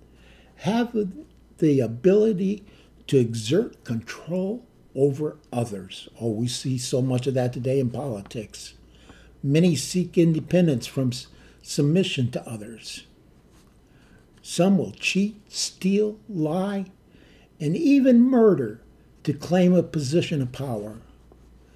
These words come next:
The power of God, the Father, is the baptism of power in the Holy Spirit. What is this power?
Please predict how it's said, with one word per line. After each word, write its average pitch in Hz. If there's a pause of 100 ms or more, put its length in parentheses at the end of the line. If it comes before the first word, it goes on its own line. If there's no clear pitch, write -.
(600)
The 123
power 185
of 117 (100)
God, 135 (180)
the 120
Father, 123 (760)
is 135 (400)
the 107
baptism 151
of 135 (140)
power 107 (840)
in 123 (380)
the 120
Holy 117
Spirit. 117 (920)
What 131
is 165
this 196
power? 220